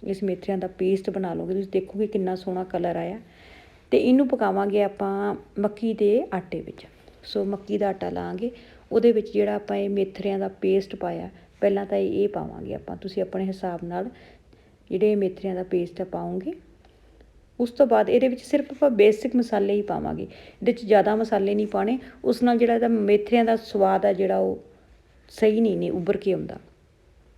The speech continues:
ਸੋ ਸਭ ਤੋਂ ਪਾਵਾਂਗੇ, ਪਹਿਲਾਂ ਪਾਵਾਂਗੇ ਆਪਾਂ ਨਮਕ, ਫਿਰ ਪਾਵਾਂਗੇ ਮਿਰਚਾਂ। ਮਿਰਚਾਂ ਥੋੜ੍ਹੀਆਂ ਜਿੱਥੇ ਆਪਾਂ ਘੱਟ ਪਾਵਾਂਗੇ ਕਿਉਂਕਿ ਆਪਾਂ ਹਰੀਆਂ ਮਿਰਚਾਂ ਵੀ ਪਾਈਆਂ ਨੇ। ਥੋੜ੍ਹਾ ਜਿਹਾ ਪਾਵਾਂਗੇ ਆਪਾਂ ਜ਼ੀਰਾ ਤੇ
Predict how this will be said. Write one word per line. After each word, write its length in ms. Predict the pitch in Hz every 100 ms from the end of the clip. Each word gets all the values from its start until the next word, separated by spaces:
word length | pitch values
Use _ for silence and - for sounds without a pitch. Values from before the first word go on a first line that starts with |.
| _ -
ਸੋ 180 | - 190
ਸਭ 160 | 185 202
ਤੋਂ 200 | - 226
ਪਾਵਾਂਗੇ, 420 | 190 185 190 190
ਪਹਿਲਾਂ 440 | 190 - 196 196
ਪਾਵਾਂਗੇ 400 | 196 185 180 180
ਆਪਾਂ 200 | 185 185
ਨਮਕ, 340 | 185 180 208 233 - - - - _
ਫਿਰ 160 | - 247
ਪਾਵਾਂਗੇ 440 | 233 202 180 180
ਮਿਰਚਾਂ। 440 | 214 196 185 - 180
ਮਿਰਚਾਂ 300 | 185 - 196
ਥੋੜ੍ਹੀਆਂ 280 | 196 180 190
ਜਿੱਥੇ 220 | 185 190
ਆਪਾਂ 160 | 185 175
ਘੱਟ 120 | 190 190
ਪਾਵਾਂਗੇ 400 | 185 185 190 190
ਕਿਉਂਕਿ 280 | 190 175
ਆਪਾਂ 160 | 190 196
ਹਰੀਆਂ 320 | 185 185 185
ਮਿਰਚਾਂ 340 | 185 185 190 180
ਵੀ 100 | 175
ਪਾਈਆਂ 320 | 180 165 -
ਨੇ। 480 | - _ _ _ - _ _ -
ਥੋੜ੍ਹਾ 340 | 277 269 262
ਜਿਹਾ 140 | 240
ਪਾਵਾਂਗੇ 560 | 233 196 185 185 180 180
ਆਪਾਂ 380 | 180 - 180 180
ਜ਼ੀਰਾ 540 | 170 175 170 202 247 -
ਤੇ 80 | -